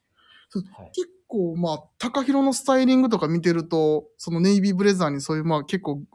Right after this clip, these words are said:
Speaker 1: オリーブのパンツ合わせたりとかしてるよな。
Speaker 2: あ、してますね。してますね。してます、
Speaker 1: うん。
Speaker 2: してます。はい。まあ、なんかその、ミリタリーパンツみたいな、そういったオリーブのパンツじゃなくて、まあ、トラウザーズの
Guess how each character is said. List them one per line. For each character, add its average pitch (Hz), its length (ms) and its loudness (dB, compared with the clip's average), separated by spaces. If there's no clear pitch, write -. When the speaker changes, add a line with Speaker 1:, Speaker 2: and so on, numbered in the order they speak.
Speaker 1:
オ 175 100 6
リ 190 120 6
ー 170 40 4
ブ 151 60 -4
の 139 100 -6
パ 147 160 -4
ン 147 60 -4
ツ 165 80 -4
合 165 60 2
わ 151 100 -2
せ - 80 -10
た 135 60 -8
り 131 80 -14
と 123 80 -16
か 135 80 -14
し - 80 -8
て 185 120 -4
る 175 100 0
よ 127 100 -8
な。 123 260 -12
Speaker 2:
あ、 139 140 -2
し - 100 -16
て 196 80 6
ま 175 140 6
す 165 140 -6
ね。 113 300 2
し - 120 -20
て 165 80 4
ま 156 100 4
す - 100 -12
ね。 - 220 -18
し - 80 -20
て 196 60 8
ま 185 80 8
す、 - 20 0
Speaker 1:
う 233 40 0
ん。 - 20 2
Speaker 2:
し 131 260 -4
て - 80 -20
ま 233 80 2
す。 - 60 -2
は 170 80 10
い。 135 180 2
ま 247 80 2
あ、 - 20 0
な 320 80 4
ん - 20 -8
か 339 100 2
そ 185 100 2
の、 156 240 2
ミ 180 100 0
リ 240 100 0
タ 247 100 6
リ 240 180 0
ー 240 60 -16
パ 240 120 2
ン 196 80 -4
ツ 170 100 -8
み 135 100 -4
た 127 120 4
い 117 40 2
な、 110 200 -6
そ 196 200 -2
う 196 60 2
い - 20 -12
っ 185 40 -14
た 196 120 4
オ 180 80 4
リ 202 140 2
ー 180 40 -4
ブ 160 80 -4
の 117 120 -6
パ 135 160 -4
ン 127 80 -10
ツ 123 60 -20
じ 147 60 -2
ゃ 139 40 -2
な 147 100 -4
く - 100 -18
て、 226 420 2
ま 202 100 -4
あ、 - 20 -18
ト - 80 0
ラ 226 140 6
ウ 208 40 0
ザ 220 140 4
ー 208 60 2
ズ 202 80 -8
の 233 280 -2